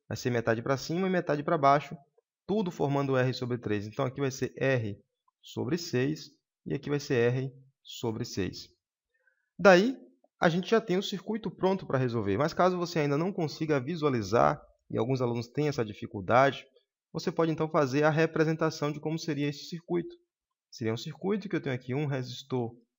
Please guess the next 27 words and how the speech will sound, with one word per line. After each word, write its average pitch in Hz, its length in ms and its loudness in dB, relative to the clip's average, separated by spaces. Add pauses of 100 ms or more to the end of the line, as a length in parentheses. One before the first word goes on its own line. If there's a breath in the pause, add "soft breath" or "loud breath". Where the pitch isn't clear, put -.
(180)
de 113 140 -10
valor 117 340 2
R 113 300 2
sobre 104 400 -6
três. 110 720 -4 (880)
Este 175 260 4
resistor 156 420 2
de 143 60 -4
valor 143 200 4
R 143 80 2
sobre 135 240 -4
três 127 140 -2
vai 123 100 -2
ser 131 140 -6
conectado 151 1040 2 (1160)
ao 135 220 2
círculo, 202 680 -6
e 143 80 -4
o 139 60 -2
círculo, 139 400 -4
a 131 60 0
parte 143 260 -2
de 135 80 -8
cima, 131 280 -4
vai 131 120 2
se - 80 -10
comportar 131 640 0